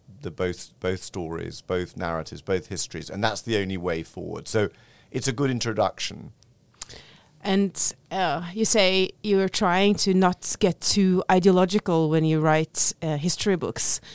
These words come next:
Speaker 2: uh, and that this is also maybe the problem with the many other historical, um, books. But how do you,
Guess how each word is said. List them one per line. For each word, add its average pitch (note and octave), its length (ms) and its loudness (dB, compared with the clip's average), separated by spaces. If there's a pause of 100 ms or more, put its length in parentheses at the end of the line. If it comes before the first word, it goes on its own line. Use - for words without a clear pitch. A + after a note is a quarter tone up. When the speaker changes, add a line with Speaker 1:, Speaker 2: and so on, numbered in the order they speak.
(320)
Speaker 2:
uh, D#3 320 0
and E3+ 140 2
that E3 340 0
this F3 280 0
is - 320 2
also E3+ 260 2
maybe D#3+ 360 2
the D3+ 120 -2
problem F#3 380 0
with D#3+ 180 2
the E3 80 2
many E3 260 2
other A#3+ 520 2
historical, D3 920 -2
um, C3+ 800 -2
books. - 500 -2 (600)
But F3 180 -6
how G#3+ 380 2
do A3+ 120 -2
you, E3 520 0